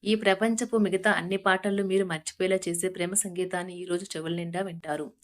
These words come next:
ముఖ్యమైన నిర్ణయాలను దశల వారీగా చేస్తూ పోతే విజయం మీదే. మీరు మీ యొక్క చదువుల కోసమో లేక ఉద్యోగాల కోసం ఇంటికి దూరంగా ఉంటున్నట్లయితే మీ యొక్క ఖాళీ సమయాన్ని మీ కుటుంబ సభ్యులతో మాట్లాడడానికి ఉపయోగించండి. మీరు ఉద్వేగానికి కూడా లోనవుతారు.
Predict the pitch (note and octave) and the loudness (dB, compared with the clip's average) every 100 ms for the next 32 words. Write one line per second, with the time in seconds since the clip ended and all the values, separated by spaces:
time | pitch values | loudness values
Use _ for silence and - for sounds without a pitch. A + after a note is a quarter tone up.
0 | - - _ - G3 - A#3 A#3 G#3 F3+ | -20 -20 _ -8 -6 0 2 4 4 4
1 | F#3+ F#3+ F#3+ E3+ E3+ G3 F#3+ F#3+ F#3+ F#3 | 4 4 2 0 -2 2 2 2 0 0
2 | D3+ D#3 F#3 F#3 D#3+ G#3 F#3+ E3 F#3 G3+ | -2 -2 -4 -4 0 2 2 2 0 -2
3 | E3+ E3+ C#3+ - _ _ - - - G3+ | -2 -6 -8 -10 _ _ -20 -20 0 4
4 | A3+ G#3+ G3 G3 G#3 F3+ G3 G#3+ G#3 G3 | 6 6 4 2 0 2 2 4 2 2
5 | G#3 F#3+ F#3 F#3 F#3 D#3+ F#3+ G3 F#3+ F#3+ | 2 2 2 0 -2 2 2 4 2 2
6 | F3 G3 E3+ E3+ F#3+ E3+ F3 F3+ F#3+ E3+ | -2 -4 -6 0 2 2 -2 -2 -2 -2
7 | E3+ E3+ D#3+ D#3 D#3 F3+ F#3 F3 F3 E3+ | -8 -8 -8 -6 -6 -6 -8 -6 -6 -2
8 | E3 F#3 G3+ E3+ E3 E3 E3+ E3+ E3+ E3+ | 0 0 0 -4 -4 -6 -8 -10 -12 -16
9 | F3 F#3+ F3 D#3+ D#3+ F3 E3+ D#3 E3 E3+ | -12 -4 -4 -2 -6 -6 -6 -6 -4 -4
10 | E3 D#3+ D#3+ - A3 - D#3+ D#3 E3 F3 | -2 -4 -6 -2 -2 0 -4 -6 -10 -10
11 | E3 D3+ - _ _ _ _ _ _ G#3 | -8 -10 -12 _ _ _ _ _ _ 4
12 | A3 F#3 F3+ G3+ G#3 G#3 G#3 - F3 A3 | 6 6 6 4 6 4 0 0 0 2
13 | A3 E3+ D#3 D#3 D3+ D3+ | 0 -2 -6 -6 -4 -6